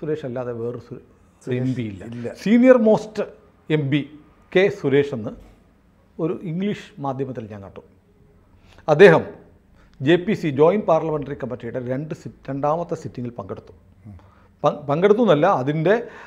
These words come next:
Speaker 1: അധ്യക്ഷനായ ജഗദംബിക പാലിനെ കണ്ടിട്ട് ഒരു നിവേദനം കൊടുത്തു. അദ്ദേഹം ഏത് മണ്ഡലത്തിലെ എം പി ആണെന്നറിയാലോ?
Speaker 2: അതെ.
Speaker 1: ഏത് മണ്ഡലത്തിലെയാണ്?
Speaker 2: കേരളത്തിലെ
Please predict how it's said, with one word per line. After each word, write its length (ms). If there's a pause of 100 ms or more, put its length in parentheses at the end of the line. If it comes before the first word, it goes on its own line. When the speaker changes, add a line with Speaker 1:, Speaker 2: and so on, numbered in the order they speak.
(200)
Speaker 1:
അധ്യക്ഷനായ 600 (360)
ജഗദംബിക 540 (100)
പാലിനെ 340
കണ്ടിട്ട് 280 (1160)
ഒരു 100 (120)
നിവേദനം 420
കൊടുത്തു. 220 (1400)
അദ്ദേഹം 220 (100)
ഏത് 160
മണ്ഡലത്തിലെ 400
എം 80
പി 80
ആണെന്നറിയാലോ? 440 (220)
Speaker 2:
അതെ. 140 (260)
Speaker 1:
ഏത് 140
മണ്ഡലത്തിലെയാണ്? 460 (460)
Speaker 2:
കേരളത്തിലെ 400